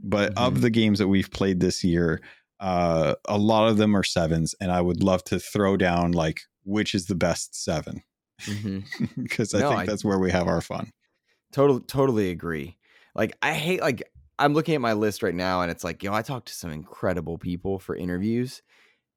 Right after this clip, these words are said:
Speaker 2: but, like, they led to great moments, like those
Speaker 1: Yeah.
Speaker 2: conversations, you know? Um, truly, unironically, when, when, when Ellery came on the community episode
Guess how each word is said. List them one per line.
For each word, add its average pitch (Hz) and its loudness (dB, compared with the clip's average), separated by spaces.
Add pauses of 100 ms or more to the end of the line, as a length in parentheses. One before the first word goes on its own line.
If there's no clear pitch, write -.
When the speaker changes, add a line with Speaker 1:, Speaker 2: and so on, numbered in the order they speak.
(180)
Speaker 2:
but, - -4
like, 90 -4
they 107 2
led 107 0
to 117 0
great 87 -2
moments, 80 -6 (220)
like 90 -2
those 92 0
Speaker 1:
Yeah. 87 0
Speaker 2:
conversations, 76 -10
you 87 -4
know? 85 -4 (460)
Um, 82 -4 (760)
truly, 123 2
unironically, 117 0
when, 92 -2
when, 98 -4
when 95 -4
Ellery 107 0
came 95 -4
on 87 -4
the 87 -10 (100)
community 92 -2
episode 87 -4